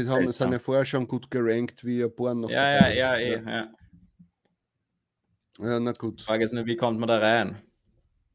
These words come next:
Speaker 2: Also indem ich bewusst einen zu langen Arti-, einen, einen, äh, zu langen Titel oder Brand, äh,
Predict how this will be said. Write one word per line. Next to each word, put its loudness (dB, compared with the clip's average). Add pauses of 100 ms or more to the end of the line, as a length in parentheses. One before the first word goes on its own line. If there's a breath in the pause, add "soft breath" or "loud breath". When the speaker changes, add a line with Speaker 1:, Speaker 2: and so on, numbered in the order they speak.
(360)
Speaker 2:
Also -4
indem 2
ich -2
bewusst 0
einen -2
zu -8
langen 0
Arti-, -4
einen, -2
einen, -2 (340)
äh, -14
zu -10
langen -4
Titel -10
oder -2
Brand, -2 (280)
äh, -12